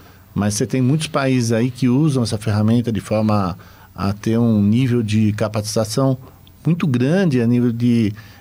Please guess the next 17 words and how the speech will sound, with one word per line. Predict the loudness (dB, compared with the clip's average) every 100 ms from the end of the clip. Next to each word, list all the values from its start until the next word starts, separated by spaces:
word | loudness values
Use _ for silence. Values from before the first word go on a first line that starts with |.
| -4
é, | 0 2 0 -2 -4 -2 0 0 -2 -4 -6 -8 -10 -16 -20 -18 -16 -16 -20 -20 -14
é, |
é, | -8
capacitação | -6 -4 -6 -4 -4 -2 0
em | 2
massa | 2 0 -2 -2 -2
efetiva, | -2 -4 0 0 0 0
né? | 0 0 -2 -10 -20 -20 -20 -20 -20 -20 -6
Hoje | -2 0 0
a |
gente | 2 2 0
tá | -2 0 2 2
entrando | 2 2 2 4
nesse, | 4 2 2 2
nesse, | 2 2 0 0 2 2
nesse | 2 0 -4
processo. | -2 0 0 0 0 -2